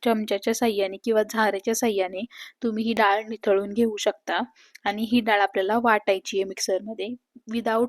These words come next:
पाणी घालता, म्हणजे पाणी घालूच नका. कारण जेव्हा आपण पाणी घालत नाही ना, जेव्हा म्हणजे उडीद वड्याच्या वाटणाला पाणी नाही घातलं ना आणि छान अशी वाटून घेतली ना, तर आहे ना उडीद वडा तेलकट होत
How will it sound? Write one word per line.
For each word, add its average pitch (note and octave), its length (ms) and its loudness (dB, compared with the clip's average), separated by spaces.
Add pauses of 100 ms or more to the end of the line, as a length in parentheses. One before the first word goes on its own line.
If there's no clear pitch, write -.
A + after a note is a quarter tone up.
पाणी G#3 320 -2
घालता, G3+ 420 -6
म्हणजे G#3 200 -14
पाणी A#3 340 -10
घालूच A3 440 -4
नका. A3 280 -10 (440)
कारण A#3 240 -2
जेव्हा A#3+ 300 0
आपण A3+ 240 -8
पाणी A3+ 480 -4 (260)
घालत A3 340 -2
नाही A3 160 -6
ना, F#3 120 -12
जेव्हा G#3+ 180 -4 (120)
म्हणजे G#3+ 200 -4
उडीद A3 320 -6
वड्याच्या G#3+ 360 -4
वाटणाला G3+ 440 -4 (400)
पाणी A3 360 -2 (880)
नाही A3 300 2
घातलं A3+ 400 2
ना F#3+ 80 -4
आणि G#3+ 440 -2
छान G#3+ 200 -2
अशी A3+ 200 -4
वाटून G#3+ 380 0
घेतली G#3+ 300 -4
ना, F#3+ 140 -8 (140)
तर A3 160 0
आहे G3+ 120 0
ना G3+ 160 -6
उडीद A3 300 -4
वडा G3+ 260 2
तेलकट G#3+ 500 0
होत G3 160 6